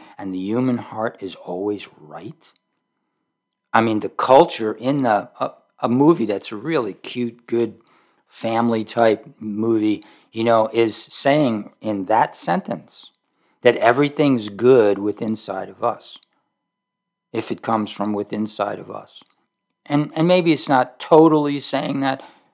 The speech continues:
but to, certainly to an extent further than what Jesus is saying here.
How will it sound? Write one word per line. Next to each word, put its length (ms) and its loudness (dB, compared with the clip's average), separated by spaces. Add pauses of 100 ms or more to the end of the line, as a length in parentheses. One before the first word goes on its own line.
but 220 4
to, 220 -6
certainly 460 4
to 180 2
an 80 0
extent 560 -2 (340)
further 480 4
than 220 -4
what 240 -4
Jesus 520 -4
is 120 -16
saying 460 -14
here. 240 -14